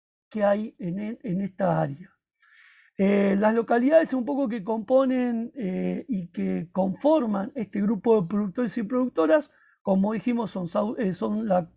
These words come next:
colonia Sauce Chico, la colonia La Merced, lo que podríamos denomi-, denominar Villarino Viejo, em, eh, también lo que es la localidad bahiense de General Serli, que está distante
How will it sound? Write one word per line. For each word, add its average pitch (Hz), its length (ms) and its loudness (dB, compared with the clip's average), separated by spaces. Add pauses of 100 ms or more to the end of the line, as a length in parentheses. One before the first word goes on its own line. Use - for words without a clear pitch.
(120)
colonia 208 380 -4
Sauce 190 320 -8
Chico, 254 480 2 (280)
la 190 180 2
colonia 214 420 0
La 190 120 0
Merced, 208 520 0 (340)
lo 202 80 -4
que 190 100 -2
podríamos 202 500 0
denomi-, 202 380 -6 (140)
denominar 202 720 0
Villarino 202 580 -4
Viejo, 233 560 2 (480)
em, 185 680 0 (200)
eh, 175 500 -2
también 226 460 0
lo 202 120 -6
que 214 80 -8
es 208 80 -6
la 208 80 -2
localidad 208 480 -2
bahiense 214 560 0 (340)
de 170 140 -2
General 202 340 0
Serli, 247 340 2
que 175 100 -2
está 214 160 -2
distante 202 600 -4